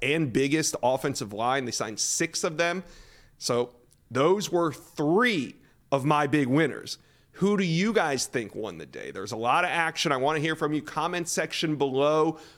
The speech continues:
Who were the big winners of National Signing Day twenty twenty-four? Let me know.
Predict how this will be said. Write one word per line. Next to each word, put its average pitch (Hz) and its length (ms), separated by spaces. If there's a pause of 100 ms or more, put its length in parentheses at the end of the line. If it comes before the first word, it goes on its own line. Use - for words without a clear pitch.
(100)
Who 214 220
were 180 420
the 160 80
big 147 360
winners 151 460
of 120 180
National 143 460
Signing 139 420
Day 135 140
twenty 131 380
twenty-four? 135 840
Let 117 120
me 143 80
know. 135 360